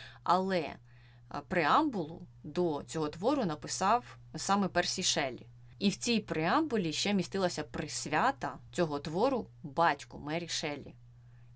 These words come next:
І чомусь публіка подумала, що це Персі Шеллі присвячує твір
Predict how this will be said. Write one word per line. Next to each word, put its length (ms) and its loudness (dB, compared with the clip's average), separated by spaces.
І 100 2
чомусь 640 -2
публіка 680 2
подумала, 760 0
що 280 -4
це 240 2
Персі 420 0
Шеллі 460 0
присвячує 1040 0
твір 480 -2